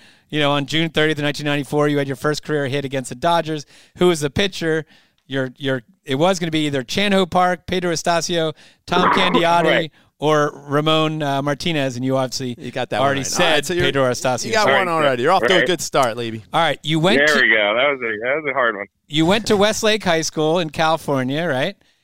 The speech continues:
Speaker 1: Uh, which of these
Speaker 2: Right.
Speaker 1: celebrities did not go to Westlake High School? I'm gonna name four people.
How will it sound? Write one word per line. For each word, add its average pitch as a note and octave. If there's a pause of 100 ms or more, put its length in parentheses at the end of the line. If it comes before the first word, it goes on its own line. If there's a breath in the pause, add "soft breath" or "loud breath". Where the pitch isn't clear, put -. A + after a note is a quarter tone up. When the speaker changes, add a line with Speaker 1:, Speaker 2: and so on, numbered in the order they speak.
(140)
Speaker 1:
Uh, C#3+
which E3+
of B3
these A#3
Speaker 2:
Right. A2
Speaker 1:
celebrities F3
did D#3
not D#3+ (300)
go C3+
to B2+
Westlake A#2+
High A#2
School? G2+ (260 soft breath)
I'm C3
gonna D#3+
name E3
four F#3
people. E3+